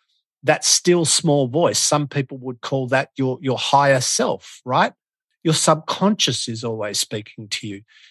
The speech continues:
So, you know, this is, I think, the challenge. One of the challenges is in the middle of the busyness and the mayhem and the non-stopness of us to truly find stillness and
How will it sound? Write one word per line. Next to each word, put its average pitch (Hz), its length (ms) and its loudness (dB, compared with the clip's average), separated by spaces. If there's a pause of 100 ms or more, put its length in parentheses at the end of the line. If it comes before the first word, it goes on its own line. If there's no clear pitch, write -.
So, 170 400 2 (800)
you 190 140 0
know, 196 140 4
this 190 260 2
is, 202 320 0
I 160 120 0
think, - 460 0 (120)
the 151 140 -2
challenge. 170 680 2
One 170 160 4
of 175 100 2
the 139 80 0
challenges 127 720 -2
is 120 420 -2 (300)
in 135 180 2
the 131 80 2
middle 160 380 4
of 156 120 2
the 135 80 -2
busyness 123 720 0
and 120 140 -2
the 120 40 -4
mayhem 123 600 0
and 113 100 -6
the 113 60 -6
non-stopness 123 1300 -2 (100)
of 113 240 2 (120)
us - 560 2 (1000)
to 170 100 0
truly 190 580 2
find 123 420 -2
stillness 139 560 -2
and 117 180 -6